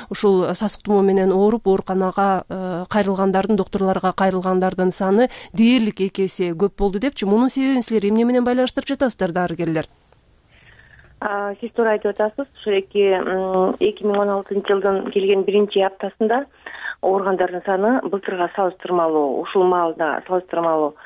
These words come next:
Speaker 2: бир бүтүн жети эсе көп болгону катталды. Бул эми мен айтып кетет элем, м, бул, э, жылда эле каттала турган нерсе. Мындай ушу, э, оорулардын көп каттал-,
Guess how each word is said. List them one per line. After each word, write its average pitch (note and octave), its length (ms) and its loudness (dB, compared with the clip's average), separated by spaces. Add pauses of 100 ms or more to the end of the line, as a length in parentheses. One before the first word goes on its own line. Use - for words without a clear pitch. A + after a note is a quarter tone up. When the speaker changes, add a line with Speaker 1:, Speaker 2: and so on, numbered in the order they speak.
(320)
Speaker 2:
бир G#3 200 0
бүтүн G3 240 0
жети F#3+ 280 2
эсе F#3 200 0
көп F#3+ 180 -2
болгону E3+ 320 2
катталды. A3 540 -2 (600)
Бул A#3 420 2
эми A#3 360 4
мен A3 180 2
айтып A3 240 0
кетет A#3 260 -2
элем, A#3+ 260 2
м, F3+ 560 -2
бул, G#3+ 340 2
э, F3+ 680 2
жылда A3 220 2
эле A3 200 0
каттала G3+ 340 -2
турган F3+ 360 -4
нерсе. D#3+ 440 -6 (580)
Мындай G#3 400 2
ушу, G3 200 -4
э, E3 840 2 (140)
оорулардын G#3 600 0
көп A3 180 -4
каттал-, G3 360 -4